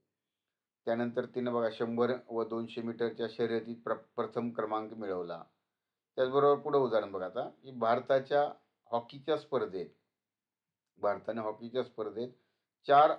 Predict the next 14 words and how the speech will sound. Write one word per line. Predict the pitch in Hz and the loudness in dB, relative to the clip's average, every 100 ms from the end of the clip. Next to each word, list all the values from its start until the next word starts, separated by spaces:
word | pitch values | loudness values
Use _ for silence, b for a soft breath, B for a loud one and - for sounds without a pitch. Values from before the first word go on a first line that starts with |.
| - | -4
वर्ष | 123 135 135 156 - | 0 0 -2 -8 -4
अजिंक्यपद | 113 113 123 120 131 123 123 - | -4 -4 -8 -6 -6 -4 -4 -8
टिकवलं, | 92 82 78 69 _ _ _ _ _ _ _ - | -14 -14 -14 -20 _ _ _ _ _ _ _ -12
है | |
ना. | 139 104 | -8 -8
म्हणजे | 95 | -8
हॉकी | 95 104 - 117 | -8 -8 -6 -4
या | 120 | -4
खेळामध्ये | 113 117 107 107 110 139 - _ _ _ - | 0 2 2 0 -6 -6 -8 _ _ _ -2
भारतानं | 101 101 117 123 131 | -2 -2 -4 -4 -4
चार | - 127 139 147 | 0 2 4 4
वेळेस | 147 151 151 - - | 4 2 0 -6 -2
त्या | 123 | -2
ठिकाणी, | 123 123 127 139 - | -2 -2 -2 -2 -10